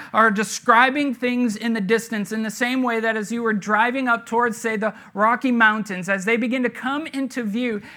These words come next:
uh, things, uh, you can see, but, uh, you can't make out distances and details. But the closer you get, the more clarity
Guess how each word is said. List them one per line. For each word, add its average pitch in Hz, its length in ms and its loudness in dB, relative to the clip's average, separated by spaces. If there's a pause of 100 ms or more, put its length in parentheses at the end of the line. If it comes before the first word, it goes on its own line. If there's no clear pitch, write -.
uh, 220 160 2
things, 269 560 -2
uh, 233 160 0
you 233 260 -2
can 233 220 -4
see, 294 440 -4
but, 220 440 -4
uh, 208 60 -4
you 208 200 -4
can't 240 300 -8
make 214 180 -8
out 190 220 -6
distances 175 760 -10
and 165 180 -12
details. 202 920 -10 (720)
But 160 100 -12
the - 80 -10
closer 220 480 -6
you 170 160 -8
get, 156 280 -10
the 170 60 -10
more 175 200 -8
clarity 214 600 -4